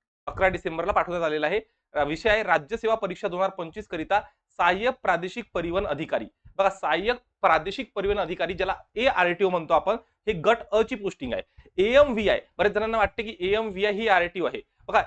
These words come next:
असिस्टंट मोटर व्हेकल इन्स्पेक्टर ज्याला म्हणतो, याच्या अधिकाऱ्याचे ठिकाणी निरीक्षक येतील इथं, तर ते एएमव्हीआय ही ग्रुप सी ची पोस्ट आहे, ही ग्रुप ए ची पोस्ट आहे, ठीक आहे, क्लास वन ची पोस्ट आहे. खूप मोठा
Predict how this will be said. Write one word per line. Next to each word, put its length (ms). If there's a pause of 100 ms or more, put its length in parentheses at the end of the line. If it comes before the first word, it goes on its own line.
असिस्टंट 420
मोटर 300
व्हेकल 360
इन्स्पेक्टर 400
ज्याला 160
म्हणतो, 260
याच्या 240 (200)
अधिकाऱ्याचे 560
ठिकाणी 340 (220)
निरीक्षक 460
येतील 160
इथं, 200 (280)
तर 60
ते 260
एएमव्हीआय 420
ही 80
ग्रुप 260
सी 240
ची 100
पोस्ट 300
आहे, 80 (340)
ही 60
ग्रुप 320
ए 180
ची 120
पोस्ट 320
आहे, 80 (120)
ठीक 100
आहे, 120
क्लास 280
वन 120
ची 80
पोस्ट 320
आहे. 80 (280)
खूप 180
मोठा 160